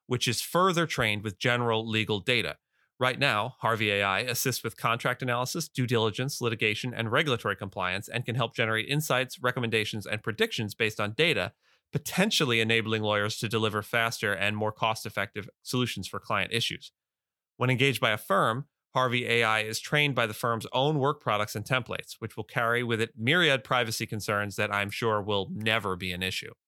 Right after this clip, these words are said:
Thank you so much for listening to Minimum Competence, your daily news podcast for lawyers.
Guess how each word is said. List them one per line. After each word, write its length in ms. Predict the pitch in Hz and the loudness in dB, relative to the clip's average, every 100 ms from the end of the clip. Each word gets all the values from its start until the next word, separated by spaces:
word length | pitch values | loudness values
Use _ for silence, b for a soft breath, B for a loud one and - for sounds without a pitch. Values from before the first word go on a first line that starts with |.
| _ _ _ _ _ _ - | _ _ _ _ _ _ -4
Thank 260 | 135 127 | -2 -2
you 120 | 135 123 | -2 0
so 360 | - - 208 | 2 4 4
much 220 | 196 151 | 2 2
for 100 | - | 2
listening 260 | 127 110 113 | 0 0 -4
to 100 | 107 | -4
Minimum 300 | 104 107 101 | -2 0 -2
Competence, 500 | 98 98 92 90 87 | -2 -4 -2 -6 -4
your 100 | 107 | -4
daily 320 | 98 101 98 | 0 0 0
news 220 | 98 95 92 | -2 -4 -4
podcast 520 | - 90 - 92 - | -6 -8 -6 -8 -8
for 140 | - | -8
lawyers. 440 | 90 90 80 95 | -4 -4 -4 -10